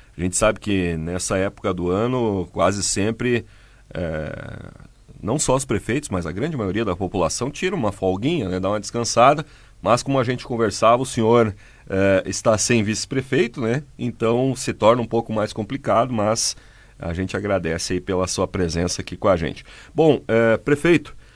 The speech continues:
es-, esse ano a gente teve aí, é, além das intempéries, é, do clima, a gente teve bastante dificuldades pra todos os municípios e Rolante foi uma das cidades mais atingidas, né, durante esse ano de dois mil e vinte e três por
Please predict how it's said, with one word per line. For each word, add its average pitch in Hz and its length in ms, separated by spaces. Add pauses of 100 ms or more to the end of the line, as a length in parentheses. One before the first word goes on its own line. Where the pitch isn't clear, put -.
(260)
es-, 127 400
esse 147 280
ano 190 160
a 208 40
gente 208 240
teve 156 300
aí, 143 220 (160)
é, 95 420
além 107 640 (180)
das 80 280
intempéries, 101 1160 (460)
é, 85 360 (120)
do - 120
clima, 113 640 (140)
a - 60
gente - 180
teve 127 400
bastante 110 500
dificuldades 127 600
pra 117 140
todos 117 200
os 117 100
municípios 131 460
e 113 100
Rolante 131 640 (380)
foi - 160
uma 113 200
das 120 160
cidades 110 340
mais 123 300
atingidas, 113 800
né, 87 120
durante 101 640 (260)
esse - 280
ano 110 160
de 104 100
dois 107 180
mil 107 120
e - 20
vinte 120 160
e - 60
três 107 260
por 90 240